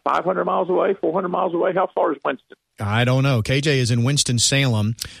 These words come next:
Speaker 2: with the basketball team for the matchup against Wake Forest tonight. He's in the deluxe, uh, is it the King Suite, Presidential Suite overlooking Trade Street in downtown Winston-Salem, or where are we right
Speaker 1: No, no, no, that's Mister Deckerhoff.
Speaker 2: Oh, okay, I was
Speaker 1: I
Speaker 2: just
Speaker 1: am in
Speaker 2: checking.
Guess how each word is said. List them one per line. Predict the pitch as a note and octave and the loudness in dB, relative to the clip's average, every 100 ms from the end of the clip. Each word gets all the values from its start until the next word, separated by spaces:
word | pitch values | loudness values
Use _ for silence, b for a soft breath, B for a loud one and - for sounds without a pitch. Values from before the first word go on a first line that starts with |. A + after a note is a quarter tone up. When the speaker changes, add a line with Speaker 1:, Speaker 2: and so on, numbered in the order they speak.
| B | B
Speaker 2:
with | B2 G#2 | -4 -2
the | |
basketball | F#2+ C#3 F3 - B2 A#2 | 2 4 4 2 0 0
team | - A#2 B2 | 0 0 0
for | - | 0
the | |
matchup | B2 C3 B2 B2 - | 0 2 2 0 0
against | C3+ B2+ B2+ | 0 0 0
Wake | A#2 A2+ - | 0 -2 -2
Forest | G#3+ A3 D#3+ - | 0 2 2 2
tonight. | A#2 A2+ B2 | 2 2 2
He's | C3+ A#2+ | 2 2
in | C#3+ C#3 | 2 2
the | B2+ B2 | 2 0
deluxe, | A#2+ C#3+ C#3 D#3+ F3+ - - - | 0 0 2 2 2 4 4 4
uh, | D#3+ C#3+ | 2 2
is | C#3 C3+ | 2 0
it | C#3 | -2
the | |
King | - G3+ A3 G#3+ | 0 2 2 2
Suite, | - - A3 B3 - | 4 4 2 0 2
Presidential | G3 E3+ D#3+ G#3+ A#3+ | 2 2 2 2 4
Suite | - A#3+ B3 F#3 | 4 4 2 2
overlooking | F#3 F3 F#3+ F3+ F3 D#3+ | 0 0 0 0 0 0
Trade | - F#3 G3+ G3+ | 0 2 2 2
Street | - A3 A#3 | 2 2 2
in | F#3+ | 2
downtown | D#3 F3+ F#3 F#3 F#3+ | 2 2 2 0 2
Winston-Salem, | F#3 F3+ D#3 G3 A3+ B3 | 0 0 2 2 0 0
or | F3+ | 0
where | G#3 | 2
are | G3 | 2
we | D#3+ | 2
right | A3+ | 4
Speaker 1:
No, | B3+ C#4+ D#4 B3 | 4 4 4 4
no, | A#3+ A#3+ C4 B3+ | 2 2 2 0
no, | A3 A3+ | 0 2
that's | A3+ A#3+ - | 0 -2 -2
Mister | G#3+ G#3 | -2 0
Deckerhoff. | A3 A3 F#3+ C#3+ C3+ D#3 | 0 0 0 0 0 0
Speaker 2:
Oh, | D#3 D3+ | 0 0
okay, | D#3 F3 | 2 2
I | F3+ | 2
was | C#3 | 0
Speaker 1:
I | |
Speaker 2:
just | F3+ F#3 | 0 2
Speaker 1:
am | |
in | - | 2
Speaker 2:
checking. | D#3 | 0